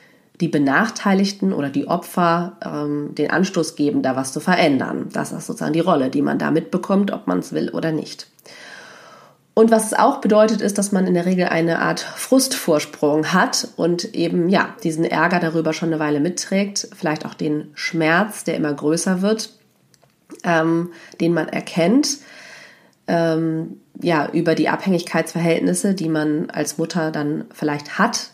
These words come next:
in diesem System. Und das löst natürlich nicht nur Ärger und Wut aus, sondern auch zunehmend Ohnmacht, weil man eben auch merkt, ah, verdammt, ich bin hier eben abhängig. Ich bin jetzt darauf angewiesen, auf die Kooperation zum Beispiel des Partners und ich kann das hier allein nicht ändern.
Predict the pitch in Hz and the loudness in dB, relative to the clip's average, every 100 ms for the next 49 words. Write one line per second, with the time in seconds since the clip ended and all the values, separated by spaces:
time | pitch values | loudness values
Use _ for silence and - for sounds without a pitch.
0 | _ 196 202 208 214 208 196 - 202 208 | _ 2 2 2 -2 -2 -6 -2 0 2
1 | 254 294 - - - - - _ - 196 | 2 0 -2 -20 -20 -20 -20 _ 0 0
2 | - - - 180 185 185 190 202 202 170 | -2 -12 0 2 2 2 4 2 -2 -4
3 | 175 190 190 190 151 202 208 202 185 160 | -2 0 0 0 0 4 4 4 2 2
4 | 160 233 226 - 180 170 165 - - - | 0 0 0 0 0 0 -2 -4 -6 0
5 | 196 160 160 - 185 233 226 254 311 - | 2 2 0 2 4 6 6 6 2 -6
6 | - 196 185 175 175 180 - - 185 190 | -8 -4 -2 0 0 0 -2 -2 -2 -4
7 | 185 - 180 - 196 233 202 - - - | -4 -10 -10 -6 0 2 2 -2 -8 -2
8 | 180 180 190 196 202 - 151 165 175 240 | 0 2 0 -2 -8 -4 -2 -2 0 0
9 | 247 190 160 - - - - - - - | 0 0 0 -2 -6 -8 -10 -14 -20 -20
10 | _ 170 175 185 180 - 196 226 247 196 | _ -2 0 0 -2 2 2 4 4 4
11 | 175 160 151 - - - 151 - 151 143 | 2 0 -2 -2 -6 -4 -6 -2 -2 -2
12 | - 165 139 156 143 143 - 160 - - | 2 2 2 -2 -2 -2 -4 -8 -8 -4
13 | 156 147 - 147 - - - 214 226 165 | -2 -2 -2 -4 -6 -6 -4 0 2 2
14 | - 151 - 147 147 156 170 170 180 - | 0 -2 0 0 2 0 0 -2 -2 -4
15 | 175 196 160 139 - | 0 2 2 -2 -6